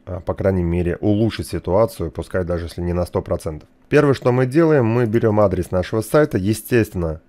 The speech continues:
ваш сайт должен находиться уже на хостинге. И воспользуемся самым популярным сервисом от Google, PageSpeed. То есть перейдите в Google, наберите PageSpeed, Google, вот название.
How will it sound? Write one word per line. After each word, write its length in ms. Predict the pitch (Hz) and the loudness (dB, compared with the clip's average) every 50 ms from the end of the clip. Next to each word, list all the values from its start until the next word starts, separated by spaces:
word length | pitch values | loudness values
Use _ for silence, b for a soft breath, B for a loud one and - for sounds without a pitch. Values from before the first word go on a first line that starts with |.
| _ _ - | _ _ -2
ваш 200 | 95 98 98 - | 0 0 0 0
сайт 160 | - 113 95 | 0 -2 0
должен 240 | 90 98 90 90 90 | 0 -2 -2 -2 -4
находиться 380 | 90 - 98 95 90 - - | -2 -2 -2 -4 -4 -2 -2
уже 240 | 107 107 95 101 87 | -2 0 0 0 0
на 120 | 80 85 92 | 0 -2 -4
хостинге. 600 | - - 135 127 123 - - 139 131 120 113 101 - b b b b b b b b b b b b b b b b b - | -2 0 -2 -2 -2 -2 -4 -4 -2 -2 -4 -4 -6 b b b b b b b b b b b b b b b b b 0
И 340 | 131 143 156 156 151 139 117 | 4 6 8 8 8 8 6
воспользуемся 680 | 95 107 107 - - 123 123 113 110 110 104 - 107 | 6 6 4 4 2 0 0 2 2 0 0 0 -2
самым 360 | - - 143 127 127 117 101 | 4 4 4 6 6 4 2
популярным 560 | - 107 - 113 113 113 104 92 90 82 82 | 0 0 2 4 6 6 6 4 2 -2 -4
сервисом 640 | - - - 139 127 117 113 107 - - 95 98 - | -4 0 2 2 4 2 0 0 0 -2 -2 -2 0
от 260 | - 107 104 104 - - | 2 2 2 0 -2 -12
Google, 560 | 95 87 82 98 117 110 90 92 78 73 - - _ _ _ _ - | -14 -8 0 2 2 4 4 0 -2 -4 -8 -14 _ _ _ _ 0
PageSpeed. 600 | - 120 120 110 - - - - - 110 92 - - - | 2 2 2 2 0 -4 -12 -4 -2 -2 -2 -2 -4 -8
То 140 | - 92 92 | -4 -4 -4
есть 160 | 82 - - | -4 -4 -6
перейдите 600 | - 110 101 113 110 123 117 - - 101 90 87 85 | -4 0 0 2 2 0 -2 -2 -2 -2 -2 -2 -2
в 100 | 87 101 | -4 -4
Google, 480 | 120 156 175 165 156 147 131 113 98 _ _ _ _ _ _ _ - | -2 0 2 2 2 2 2 0 -4 _ _ _ _ _ _ _ -10
наберите 540 | - 95 90 85 98 98 101 92 - - 80 - | -6 -6 -4 -2 0 0 0 -2 -2 -6 -12 -8
PageSpeed, 680 | - 92 87 82 - - - - - - 160 160 160 - - _ _ - 113 | -4 -4 -4 -4 -6 -10 -18 -12 -6 -4 -4 -4 -4 -8 -20 _ _ -14 -6
Google, 480 | 101 120 127 113 117 117 110 98 95 _ _ _ _ - | -2 -2 0 2 2 2 0 -2 -4 _ _ _ _ -8
вот 180 | - 98 92 - | -4 -4 -4 -2
название. 640 | 90 92 90 90 90 92 90 85 85 85 80 80 | -2 -4 -4 -2 -2 -2 -2 -2 -4 -6 -8 -10